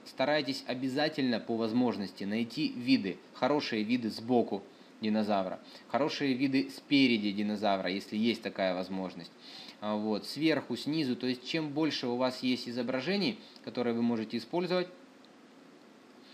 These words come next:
тем, соответственно, лучший результат, потому что, м, вы более точнее сможете выстраивать форму вашего объекта.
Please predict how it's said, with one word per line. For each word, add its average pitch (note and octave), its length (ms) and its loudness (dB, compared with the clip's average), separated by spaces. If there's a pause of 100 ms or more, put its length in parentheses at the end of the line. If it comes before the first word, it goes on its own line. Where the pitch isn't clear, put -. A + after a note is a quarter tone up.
(260)
тем, D#3+ 140 4
соответственно, C3+ 500 2
лучший C3+ 280 0
результат, B2 460 2
потому B2+ 280 -2
что, A#2+ 320 0 (160)
м, A2 680 -2
вы C3+ 100 2
более C3 340 4
точнее D#3 560 -2
сможете C3 480 -4
выстраивать A#2+ 600 0
форму G2+ 380 -2 (460)
вашего F#2+ 420 -2
объекта. F#2 440 -6